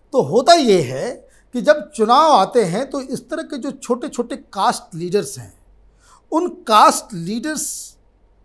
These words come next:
के पास एक बार्गेनिंग पावर आ जाता है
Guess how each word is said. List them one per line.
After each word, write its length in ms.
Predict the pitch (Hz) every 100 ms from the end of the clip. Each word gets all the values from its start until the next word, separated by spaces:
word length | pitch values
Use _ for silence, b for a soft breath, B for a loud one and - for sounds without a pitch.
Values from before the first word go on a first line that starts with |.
| _ _ _
के 80 | 269
पास 560 | 254 226 277 294 - - _ 240
एक 160 | 220 123 110
बार्गेनिंग 460 | 180 214 254 285 - -
पावर 240 | 175 196
आ 80 | 175
जाता 320 | 156 156 156
है 260 | 180 285